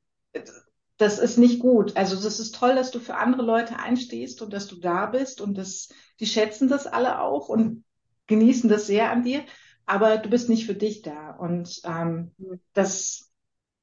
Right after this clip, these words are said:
Speaker 1: ist nicht gut. Das war überhaupt nicht gut. Und als mein Körper dann irgendwann gesagt hat, "Stopp, Diana, hier, hallo, übrigens, Stoppzeichen", hm? Ähm,
Speaker 2: Wie
Speaker 1: wusste
Speaker 2: hast du das
Speaker 1: ich, ich muss
Speaker 2: gemerkt?
Speaker 1: nachdenken.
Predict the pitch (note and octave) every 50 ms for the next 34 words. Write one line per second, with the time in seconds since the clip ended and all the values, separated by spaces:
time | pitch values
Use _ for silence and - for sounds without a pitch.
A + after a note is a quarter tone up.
0 | _ _ - - - - C#4 C4 B3+ - - - A3 G#3+ F#3+ F3 F3+ - - -
1 | - _ _ _ _ _ _ - G3+ G3 - - F#3+ G3+ G#3+ G3 - G3 G#3 G#3+
2 | A3+ A3+ - A3+ A#3 - - - B3 A#3+ A#3+ A3+ A3 A3 - A3+ A3 - A3+ G#3
3 | A3+ A3 G#3+ A3 A3 A3 A3+ G#3+ A3 G#3 G3 A3 A#3+ B3 A#3+ A#3+ A#3 A3 G#3+ G3+
4 | G#3 G#3 - G3+ F#3+ - - D4 D4+ D4+ - - _ _ - G3 G3+ G#3+ A3+ B3
5 | B3+ B3 - - - B3+ B3+ B3+ - G#3+ A#3 B3+ C4+ C4 - - G#3+ - A#3+ C4
6 | B3 C4 B3+ - - _ _ - - B3 B3 - B3 A3 A3+ - - A3+ A3+ A3+
7 | - C4+ C#4+ F4 F#4 - _ _ _ _ _ _ _ _ _ _ _ _ _ -
8 | A3+ G#3+ G3 G3 G3+ G3+ G3+ G3+ G3+ G3 G3+ - _ _ _ - G#3+ - _ _
9 | _ - G3 A#3 B3 A#3+ - A3+ G#3 F#3 F#3 - F#3 F3 E3+ B3+ - - - -
10 | - _ - G#3 G3+ G3 G3 - F#3+ F3 E3+ F3 F3 E3+ -